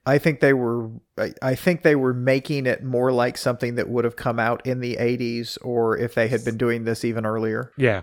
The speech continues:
Speaker 1: I, it, it really had that feel. That was a choice more than, or it, it felt really like an eighties comic more than a nineties comic. Because maybe it was a reaction to some of the nineties comic stuff.
Speaker 2: Yeah.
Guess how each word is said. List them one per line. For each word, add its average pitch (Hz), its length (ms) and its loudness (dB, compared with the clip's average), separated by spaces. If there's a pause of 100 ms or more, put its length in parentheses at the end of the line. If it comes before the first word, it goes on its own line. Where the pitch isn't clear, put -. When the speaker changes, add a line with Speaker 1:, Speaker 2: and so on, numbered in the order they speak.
(120)
Speaker 1:
I, 123 240 2 (120)
it, 135 200 0
it 139 280 2
really 143 260 6
had 135 220 2
that 113 180 4
feel. 131 640 2
That 135 300 4
was 120 120 -2
a 113 60 0
choice - 760 -2 (180)
more 123 320 -2
than, 110 320 -4 (160)
or - 600 2 (140)
it, 165 200 0
it 180 180 2
felt 233 200 4
really 202 240 6
like 190 200 4
an 151 80 4
eighties 165 320 2
comic 165 600 0
more 156 360 6
than 165 120 4
a 151 60 4
nineties 156 400 2
comic. 160 480 0 (280)
Because 139 300 2
maybe 151 220 4
it - 80 0
was 135 100 -2
a 135 100 2
reaction 127 580 2
to 147 120 -2
some 135 300 0
of 147 100 -2
the 147 80 -2
nineties 131 380 -2
comic 131 400 -4
stuff. - 480 -2
Speaker 2:
Yeah. 110 240 -2